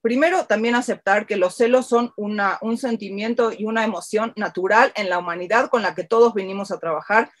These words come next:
No es que tú, está en tu posibilidad como padre eliminar los celos entre tus hijos, pero sí está en tu posibilidad, eh, disminuir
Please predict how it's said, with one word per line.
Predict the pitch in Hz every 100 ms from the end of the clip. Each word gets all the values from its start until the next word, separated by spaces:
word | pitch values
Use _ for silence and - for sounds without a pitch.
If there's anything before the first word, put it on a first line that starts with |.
| _ _ -
No | 226
es | 240
que | 247
tú, | 220 - 247 -
está | 180 - 240 233
en | 247
tu | - 247 240
posibilidad | 254 247 214 202 196 190 214 226
como | 233 202 170
padre | 208 208 233 -
eliminar | 208 196 190 190 202 220 220
los | 226 208 -
celos | 202 185 190
entre | - 208 214
tus | 214 240
hijos, | 277 202 165
pero | - 180
sí | 185 - 254
está | 269 - 233 262 - _ _ _ -
en | 214 220 208
tu | 277 285
posibilidad, | 320 339 269 226 220 214 208 214 202 254 - _ _ _ -
eh, | 196
disminuir | 196 247 220 240 226 233 233 240 254 254 294